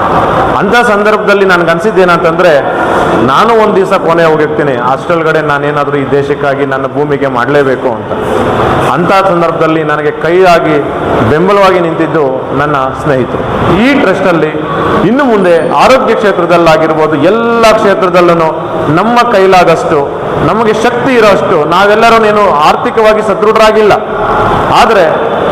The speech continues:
ನಾವು ಸೇವೆ ಮಾಡೋದಕ್ಕೋಸ್ಕರ ಪ್ರತಿ ತಿಂಗಳು ನಮ್ಮ ವೇತನದಲ್ಲಿ, ನಾವೆಲ್ಲ ಸರ್ಕಾರಿ ಶಾಲೆಗಳಲ್ಲಿ, ಯಾರು ಸರ್ಕಾರಿ, ಆ, ಉದ್ಯೋಗದಲ್ಲಿಲ್ಲ, ನಾವು ಖಾಸಗಿ ಸಂಸ್ಥೆಗಳ ಕೆಲಸ ಮಾಡಿಕೊಂಡು ನಮ್ಮ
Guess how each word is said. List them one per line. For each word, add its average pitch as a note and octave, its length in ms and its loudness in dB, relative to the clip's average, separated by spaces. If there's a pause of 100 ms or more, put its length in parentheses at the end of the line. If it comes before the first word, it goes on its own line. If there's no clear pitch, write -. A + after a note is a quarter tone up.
ನಾವು A#3 320 2
ಸೇವೆ G#3+ 260 2
ಮಾಡೋದಕ್ಕೋಸ್ಕರ F#3+ 760 0
ಪ್ರತಿ G#3 960 0 (140)
ತಿಂಗಳು G#3 480 2
ನಮ್ಮ F#3+ 200 0
ವೇತನದಲ್ಲಿ, G#3 680 2
ನಾವೆಲ್ಲ F3+ 400 2
ಸರ್ಕಾರಿ F#3 440 0 (100)
ಶಾಲೆಗಳಲ್ಲಿ, E3+ 420 2
ಯಾರು E3 240 2
ಸರ್ಕಾರಿ, F3 520 0 (380)
ಆ, D#3 320 2
ಉದ್ಯೋಗದಲ್ಲಿಲ್ಲ, E3+ 680 2 (840)
ನಾವು C#3+ 180 -2
ಖಾಸಗಿ F#3 320 0
ಸಂಸ್ಥೆಗಳ E3+ 460 0
ಕೆಲಸ D#3+ 300 -2 (120)
ಮಾಡಿಕೊಂಡು C#3+ 680 -2 (300)
ನಮ್ಮ F3+ 280 0